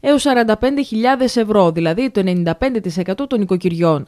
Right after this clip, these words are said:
Ανέφερε ακολούθως, διευκρινίζοντας ότι το ανώτατο ποσό της αποζημίωσης θα είναι τα εξακόσια ευρώ ανά καταναλωτή.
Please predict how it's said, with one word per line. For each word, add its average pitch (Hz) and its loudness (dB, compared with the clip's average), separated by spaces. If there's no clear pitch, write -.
Ανέφερε 170 -2
ακολούθως, 220 -2
διευκρινίζοντας 214 -4
ότι 185 -4
το 170 -2
ανώτατο 185 -2
ποσό 160 -4
της 165 -8
αποζημίωσης 185 -4
θα 196 -4
είναι 262 -4
τα 202 -4
εξακόσια 196 -4
ευρώ 180 0
ανά 202 0
καταναλωτή. 190 0